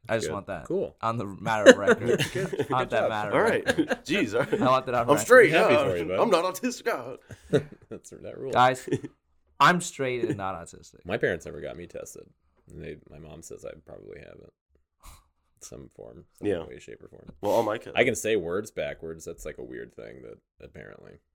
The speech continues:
Speaker 3: You can speak pig, pig Latin?
Speaker 2: No, that's not
Speaker 3: Or
Speaker 2: backwards. Give me a word, and I'll say it backwards.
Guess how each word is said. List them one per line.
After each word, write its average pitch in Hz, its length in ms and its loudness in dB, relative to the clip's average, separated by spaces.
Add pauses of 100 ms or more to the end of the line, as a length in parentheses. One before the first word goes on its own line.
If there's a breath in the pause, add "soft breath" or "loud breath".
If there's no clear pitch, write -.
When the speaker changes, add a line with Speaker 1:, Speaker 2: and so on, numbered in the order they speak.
(320)
Speaker 3:
You 98 100 -6
can 92 200 -10
speak - 360 -12
pig, 92 180 -14 (280)
pig 90 140 -16
Latin? 87 280 -10
Speaker 2:
No, 76 220 -4
that's 73 180 -16
not 76 140 -12 (140)
Speaker 3:
Or 101 100 0
Speaker 2:
backwards. - 480 -10 (120)
Give 120 100 -2
me 107 60 2
a 87 60 2
word, 76 360 -10
and 87 100 -20
I'll - 60 -20
say - 140 -18
it - 100 -20
backwards. - 320 -20